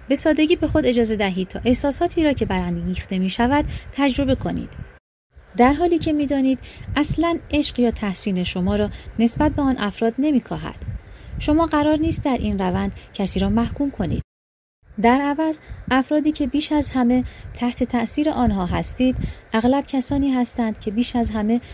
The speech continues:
به آنها علاقه‌مندید. این به معنی برچسب زدن به والدینتان یا شخص دیگری به عنوان مجرم نیست.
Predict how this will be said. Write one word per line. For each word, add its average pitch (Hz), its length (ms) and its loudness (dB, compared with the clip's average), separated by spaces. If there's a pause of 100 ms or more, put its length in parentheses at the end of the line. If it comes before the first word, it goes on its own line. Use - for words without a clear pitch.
(160)
به 208 80 2
آنها 202 320 0
علاقه‌مندید. 240 680 2 (1000)
این 226 260 6 (240)
به 220 100 6
معنی 269 460 4
برچسب 247 560 -2
زدن 175 260 -2
به 175 160 0
والدینتان 254 760 2 (260)
یا 208 120 2
شخص 196 320 -4
دیگری 254 500 0 (220)
به 208 60 0
عنوان 180 340 0
مجرم 170 420 0
نیست. 254 340 2